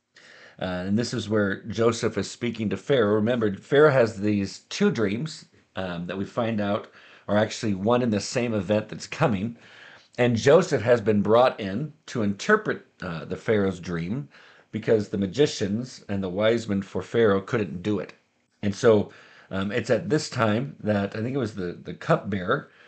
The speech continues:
remembers, "Hey, two years ago, this guy named Joseph that I was supposed to tell you about, <laughs> whoops, uh, he interpreted my dream and the, and the dream of the chief baker, um, and they came true."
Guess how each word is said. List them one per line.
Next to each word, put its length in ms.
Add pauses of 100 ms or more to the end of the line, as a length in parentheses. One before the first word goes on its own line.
(200)
remembers, 560
"Hey, 140
two 240
years 260
ago, 380
this 180
guy 180
named 260
Joseph 480
that 120
I 40
was 100
supposed 220
to 40
tell 240
you 80
about, 400 (420)
<laughs> 280
whoops, 400 (440)
uh, 180
he 180
interpreted 600 (220)
my 300
dream 440
and 120
the, 260
and 180
the 280 (180)
dream 300
of 100
the 80
chief 400
baker, 500 (520)
um, 240
and 160
they 100
came 260
true." 460